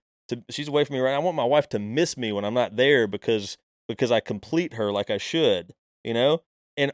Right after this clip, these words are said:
all that matters way more than what my truck looks like, you know, and how big, how big my house is, you know? I still wanna do those things, but I think they should be, uh, secondary to, not, not even secondary, but somewhere on the list down from the stuff that is really what I'm called to do.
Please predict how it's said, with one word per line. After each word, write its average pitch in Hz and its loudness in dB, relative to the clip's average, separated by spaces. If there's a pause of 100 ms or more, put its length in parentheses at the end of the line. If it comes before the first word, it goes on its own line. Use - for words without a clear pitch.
all 190 6
that 190 6 (300)
matters 147 4
way 151 4
more 170 6
than 123 -2
what 127 0
my 117 -4
truck 165 4
looks 123 -4
like, 131 -2 (440)
you 117 -2
know, 139 0 (100)
and 120 -8
how 135 0
big, 131 -2
how 139 2
big 139 0
my 120 -2
house 147 0
is, 127 -2 (340)
you 123 0
know? 135 4 (160)
I 180 8
still 214 6
wanna 156 4
do 139 2
those 160 4
things, 120 0
but 135 4
I 151 10
think 165 0
they 135 4
should 127 -4
be, 117 2 (720)
uh, 107 4
secondary 113 4
to, 110 0
not, 131 -2
not 135 4
even 104 -2
secondary, 95 2
but 101 -10
somewhere 151 6
on 120 4
the 104 0
list 135 0
down 127 4
from 117 -6
the 107 -4
stuff 139 4
that 117 -2
is 127 0
really 160 4
what 123 4
I'm 151 0
called 120 0
to 170 -4
do. 202 -4